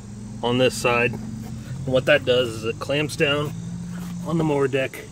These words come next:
and holds the blade in place. I've got two of 'em.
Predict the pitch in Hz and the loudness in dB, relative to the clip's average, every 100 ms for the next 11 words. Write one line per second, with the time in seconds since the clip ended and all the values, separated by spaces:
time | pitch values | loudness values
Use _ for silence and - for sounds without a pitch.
0 | - - - - - - - - - - | -18 -18 -18 -18 -18 -18 -18 -20 -20 -20
1 | - - - - 127 143 135 120 127 113 | -18 -18 -16 -2 0 6 6 6 0 0
2 | 127 123 110 151 135 135 - - - - | 2 2 0 0 2 0 -2 -14 -16 -18
3 | - - - - 123 170 - 185 190 190 | -18 -18 -10 -4 2 2 4 8 8 10
4 | 196 | 6